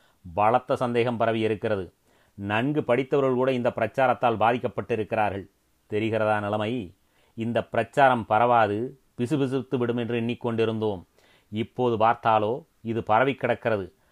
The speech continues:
நன்றாக படித்தவர்கள் கூட இதை ஒப்புக்கொண்டு பேசுகிறார்கள் என்பது அழகேசனாரின் கருத்துரை. அம்மி நகர்கிறது என்று பொருள். பாடுபட்டு வருகிறோம், பலன் தெரிய தொடங்கிவிட்டது. அமைச்சர்கள் ஜல்லடம் கட்டுகிறார்கள். அவர்களை அந்த நிலைமைக்கு கொண்டு வந்து விட்டிருக்கிறது நமது பிரச்சாரம்.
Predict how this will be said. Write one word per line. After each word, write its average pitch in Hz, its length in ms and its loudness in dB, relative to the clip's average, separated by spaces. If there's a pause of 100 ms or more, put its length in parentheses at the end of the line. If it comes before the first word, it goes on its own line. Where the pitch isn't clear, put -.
(200)
நன்றாக 127 540 4
படித்தவர்கள் 131 560 0
கூட 139 140 0
இதை 123 200 0
ஒப்புக்கொண்டு 127 540 0
பேசுகிறார்கள் 123 600 2
என்பது 117 300 -2
அழகேசனாரின் 113 760 0
கருத்துரை. 104 480 -2 (540)
அம்மி 117 420 -2
நகர்கிறது 120 540 0
என்று 110 180 -2
பொருள். 107 280 -2 (540)
பாடுபட்டு 120 480 2
வருகிறோம், 117 480 -2 (280)
பலன் 123 340 2
தெரிய 135 240 2
தொடங்கிவிட்டது. 120 680 -2 (500)
அமைச்சர்கள் 123 560 -2
ஜல்லடம் 127 480 2
கட்டுகிறார்கள். 117 680 2 (260)
அவர்களை 117 400 2
அந்த 117 180 -2
நிலைமைக்கு 123 380 -2
கொண்டு 123 280 -4
வந்து 123 180 -2
விட்டிருக்கிறது 117 560 -2
நமது 110 240 -2
பிரச்சாரம். 107 520 -2